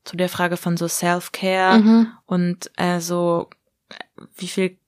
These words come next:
Speaker 1: Kapitalismus in Self-Care, äh, steckt, also so, kauft dir halt eine Gesichtsmaske und nimm ein Bad und dann ist wieder alles super.
Speaker 2: Ja.
Speaker 1: Ähm,
Speaker 2: Es ist ja manchmal dann auch kurz super, ne?
Speaker 1: Ja, aber auf lange, aber es
Speaker 2: <laughs>
Speaker 1: ändert halt nichts an den
Speaker 2: Ja, ja, genau,
Speaker 1: Verhältnissen.
Speaker 2: natürlich.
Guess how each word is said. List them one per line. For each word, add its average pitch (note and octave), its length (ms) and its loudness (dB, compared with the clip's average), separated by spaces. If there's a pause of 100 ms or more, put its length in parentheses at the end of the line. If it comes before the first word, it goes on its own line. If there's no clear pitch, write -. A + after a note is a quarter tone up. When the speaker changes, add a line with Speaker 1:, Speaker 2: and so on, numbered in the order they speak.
(140)
Speaker 1:
Kapitalismus F#3 920 0
in F3+ 180 2
Self-Care, G3+ 760 4 (120)
äh, G3+ 220 4
steckt, G#3+ 400 2
also F3 260 2
so, F3 280 0 (260)
kauft - 220 -2
dir F3+ 60 2
halt F3+ 100 2
eine F#3 100 2
Gesichtsmaske F#3+ 760 0
und F#3 100 2
nimm E3+ 200 0
ein E3 40 -6
Bad F3 360 2
und E3+ 60 0
dann E3+ 120 -2
ist - 100 -12
wieder E3+ 240 -4
alles E3 340 -2
super. G#3 580 0
Speaker 2:
Ja. B3 280 4 (340)
Speaker 1:
Ähm, F3+ 440 2 (160)
Speaker 2:
Es A3+ 160 2
ist - 200 4
ja F4 100 8
manchmal G3 400 4
dann E3+ 140 4
auch E3 180 2
kurz - 280 -2
super, G#3 460 -4 (180)
ne? G3+ 220 0
Speaker 1:
Ja, F#3+ 280 0
aber F3 240 0
auf F3+ 120 -2
lange, G3+ 300 2
aber F#3+ 200 4
es - 140 2
Speaker 2:
<laughs> - 40 -8
Speaker 1:
ändert B3 340 4
halt A3+ 140 2
nichts E4+ 240 4
an G#4 100 8
den - 180 6
Speaker 2:
Ja, A#3 80 4
ja, C4+ 320 6
genau, A3 140 6
Speaker 1:
Verhältnissen. G3 260 4
Speaker 2:
natürlich. A3 500 0